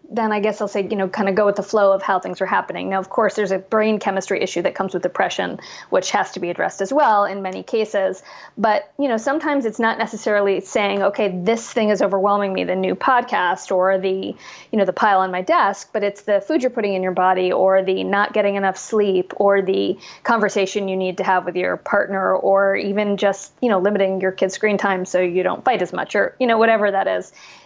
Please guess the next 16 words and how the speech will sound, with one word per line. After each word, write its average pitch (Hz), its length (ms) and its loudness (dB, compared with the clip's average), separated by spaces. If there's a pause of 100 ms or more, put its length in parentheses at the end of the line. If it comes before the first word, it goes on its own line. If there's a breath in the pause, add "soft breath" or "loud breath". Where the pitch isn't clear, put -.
(120)
Looking 233 320 2
at - 240 -2
trying 254 260 0
to 247 80 0
identify 214 360 0
what 220 140 2
the 269 80 0
things 254 180 0
are 220 100 2
that 196 140 -4
you 196 80 -4
do 214 200 0
have 208 180 -2
control 208 520 0
over 262 260 2 (540 loud breath)
that 208 340 2